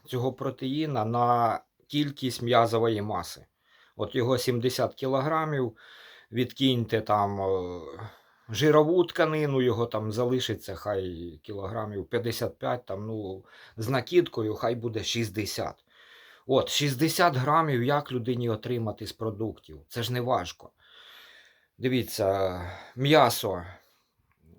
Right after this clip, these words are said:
птиці, от куриця, наприклад, там п'ятнадцять-сімнадцять грамів на сто грам. От триста грамів куриці людина з'їла,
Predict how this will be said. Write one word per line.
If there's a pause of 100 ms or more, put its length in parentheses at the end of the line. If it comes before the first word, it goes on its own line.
(520)
птиці,
от
куриця,
наприклад,
там (220)
п'ятнадцять-сімнадцять
грамів
на
сто
грам. (500)
От
триста
грамів
куриці
людина
з'їла,